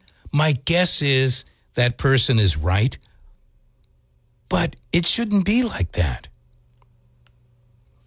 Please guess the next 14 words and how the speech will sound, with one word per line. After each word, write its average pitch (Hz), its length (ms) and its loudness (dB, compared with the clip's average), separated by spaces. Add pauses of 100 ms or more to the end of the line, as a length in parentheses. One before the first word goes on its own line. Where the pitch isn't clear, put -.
(160)
N-, 156 260 0
this 185 180 0
is 190 140 0
me 180 180 2
talking. 131 460 0
It, 143 180 0
it, 143 300 -4
it 147 180 -2
should 160 460 0 (120)
not 101 540 0 (300)
be 82 420 2 (680)
like 127 280 -2
that. 143 340 2 (1300)
Can't, 135 520 0